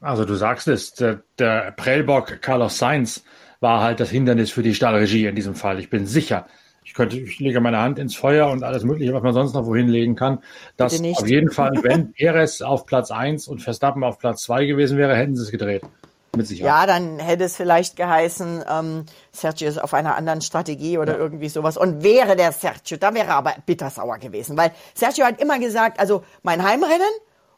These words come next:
Speaker 2: und Monaco, diese zwei, das will ich gewinnen. Ja, das ist so. Und, und wie der sich gefreut, der hat ja geweint auf diesem Podium. Oh, das war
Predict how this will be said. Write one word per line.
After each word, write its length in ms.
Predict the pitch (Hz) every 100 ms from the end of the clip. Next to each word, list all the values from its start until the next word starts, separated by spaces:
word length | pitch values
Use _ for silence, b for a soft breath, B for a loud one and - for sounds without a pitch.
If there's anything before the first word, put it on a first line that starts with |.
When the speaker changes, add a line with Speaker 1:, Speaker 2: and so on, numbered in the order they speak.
| -
Speaker 2:
und 160 | 262
Monaco, 540 | 233 240 180 156 143 - _ _ -
diese 420 | 156 202 196 -
zwei, 360 | - 160 139 - _ _ -
das 320 | 170 175 160
will 140 | 165
ich 140 | 151 -
gewinnen. 420 | 160 139 120 110 -
Ja, 160 | 160 180
das 200 | 190 196
ist 140 | 233
so. 200 | 247 214 B B
Und, 240 | - 226
und 220 | - 285 233
wie 100 | 302
der 160 | 330
sich 160 | 330 349
gefreut, 340 | 440 - 440 440
der 120 | 403
hat 140 | 453
ja 80 | 466
geweint 680 | 440 453 494 - 523 523 -
auf 100 | 320
diesem 300 | 381 359 392
Podium. 420 | - 440 269 494 -
Oh, 320 | 349 494 466
das 200 | 466 392
war 180 | - 320